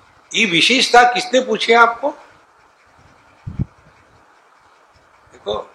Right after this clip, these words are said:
स्पर्श, ठंडा गरम,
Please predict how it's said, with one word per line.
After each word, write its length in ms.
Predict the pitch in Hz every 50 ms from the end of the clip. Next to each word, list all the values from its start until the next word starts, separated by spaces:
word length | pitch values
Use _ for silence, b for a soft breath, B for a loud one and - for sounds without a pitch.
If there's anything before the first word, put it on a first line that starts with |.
| _ _ _ _ _ _ _ - - -
स्पर्श, 500 | - - - - 165 170 165 151 - - 107 - - - - - - _ _ _ _ _ _ _ _ _ _ _ _ _ _ _ _ _ _ _ _ -
ठंडा 380 | 127 139 143 135 135 135 135
गरम, 420 | 135 127 127 127 127 127 123 123